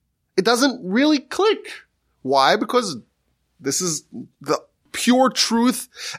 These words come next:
absolute truth of God, truth of God. And we're all corrupted. We're full of falsehoods. And that's why initially there's an incompatibility between us and Torah.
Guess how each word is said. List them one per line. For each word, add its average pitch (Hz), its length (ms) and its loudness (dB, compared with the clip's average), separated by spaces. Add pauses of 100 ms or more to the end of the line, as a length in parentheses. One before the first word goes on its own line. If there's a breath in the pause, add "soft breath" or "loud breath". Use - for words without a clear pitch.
absolute 226 480 0
truth 214 240 -2
of 170 40 -8
God, 160 320 -2
truth 202 220 -4
of 160 100 -14
God. 160 340 2 (720 soft breath)
And 247 120 0
we're 311 100 4
all 359 140 4
corrupted. 339 720 2 (1160)
We're 180 140 4
full 226 380 2
of - 240 2 (140)
falsehoods. - 920 0 (1500 loud breath)
And 165 100 0
that's 190 160 0
why 185 220 2 (240)
initially 170 400 2
there's 135 160 0
an 139 100 -4
incompatibility 143 720 0
between 117 200 -4
us - 120 -6
and 160 80 -8
Torah. 190 360 -4